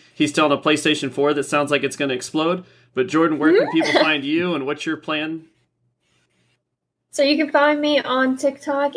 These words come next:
Speaker 2: and, uh, Twitch. I post almost every day on TikTok, and then Twitch, it's mostly Sundays and just days kinda sprinkled in. Um, so yeah, I'm just still trying to figure that out. Um, but yeah, it's Alexis Jordan ninety-eight.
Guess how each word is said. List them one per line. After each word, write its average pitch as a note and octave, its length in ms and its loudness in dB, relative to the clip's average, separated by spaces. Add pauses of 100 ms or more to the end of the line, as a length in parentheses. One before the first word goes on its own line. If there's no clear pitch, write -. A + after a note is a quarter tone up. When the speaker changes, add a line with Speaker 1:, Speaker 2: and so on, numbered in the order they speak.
Speaker 2:
and, A3+ 580 -2
uh, G#3 340 -2
Twitch. - 320 -2
I A#3+ 140 2
post B3+ 320 0
almost E4 300 0
every C#4 180 2
day B3+ 120 2
on B3 100 -2
TikTok, A#3 480 0
and G#3+ 140 0
then G#3+ 320 2 (240)
Twitch, G4 240 2
it's D4+ 180 2
mostly F4+ 440 0
Sundays C4 580 2
and G#3+ 140 2
just G3+ 220 -2
days F#3+ 280 2
kinda G3 260 -4
sprinkled F3+ 560 -6
in. A3 320 -2 (380)
Um, A3 600 4 (460)
so B3 180 4
yeah, G3+ 220 4
I'm A#3 160 -4
just - 180 -10
still - 140 -2
trying F3 140 -8
to F#3+ 60 -10
figure F#3+ 200 -4
that F3+ 140 -4
out. B3 280 0 (220)
Um, A3+ 240 4
but F#3+ 140 2
yeah, F3 220 2
it's - 180 -6
Alexis C#4+ 460 2
Jordan D4+ 320 -2
ninety-eight. C#4 800 -2